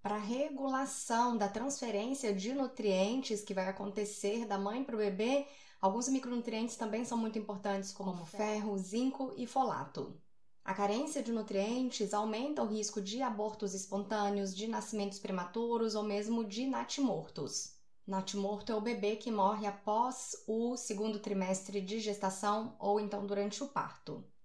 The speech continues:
Eu tenho um artigo sobre essa temática no meu blog, eu vou deixar em anexo pra você. Tem um vídeo também aqui no canal sobre síndrome dos ovários policísticos, vou deixar também.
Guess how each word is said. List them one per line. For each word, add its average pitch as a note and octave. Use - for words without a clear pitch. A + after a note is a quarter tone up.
Eu F#3
tenho G#3+
um A3+
artigo A#3
sobre G3+
essa G3+
temática G3
no F#3
meu F#3+
blog, F#3
eu F#3+
vou F#3+
deixar F#3+
em F#3+
anexo F#3
pra F3
você. G3+
Tem G#3+
um A#3
vídeo A3+
também G3+
aqui G3
no A3+
canal G3+
sobre G3+
síndrome G#3
dos G#3
ovários F#3+
policísticos, G#3+
vou G3
deixar G3
também. A#3